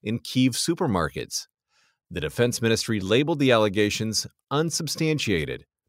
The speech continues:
but thanked Shapovalov, who'd been in charge of procurement,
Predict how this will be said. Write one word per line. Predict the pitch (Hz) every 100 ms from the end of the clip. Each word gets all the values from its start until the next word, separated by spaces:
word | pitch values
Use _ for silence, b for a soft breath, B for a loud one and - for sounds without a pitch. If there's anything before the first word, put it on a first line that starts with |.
| -
but | 85
thanked | - - 170 190 - -
Shapovalov, | - - 113 95 85 95 123 - _ _ _ -
who'd | 101
been | 90 147
in | 107
charge | - 143 151 104
of | 85 -
procurement, | 110 - 180 165 85